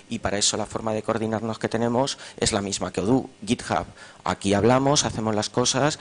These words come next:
decimos, eh, esto, tal, luego pasa por un proceso de, de revisión. Hay, hay muchos que dicen, "El módulo no está".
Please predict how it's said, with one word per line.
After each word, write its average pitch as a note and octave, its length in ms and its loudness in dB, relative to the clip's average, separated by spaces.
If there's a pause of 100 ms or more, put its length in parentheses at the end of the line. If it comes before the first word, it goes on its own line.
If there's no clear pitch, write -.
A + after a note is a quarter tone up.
(160)
decimos, B2 720 0
eh, - 160 0
esto, B2 420 0
tal, C3+ 300 2 (240)
luego G2 340 4 (140)
pasa G2+ 240 2
por G#2+ 160 2
un G2+ 360 -2
proceso G#2+ 440 2
de, G2+ 280 2
de G2+ 360 -2
revisión. B2+ 680 2 (340)
Hay, G#2 640 4 (200)
hay A#3 100 6
muchos - 260 6
que C#3 100 4
dicen, A2+ 420 2
"El A2 100 2
módulo D3 320 6
no C3 100 6
está". F#2 380 0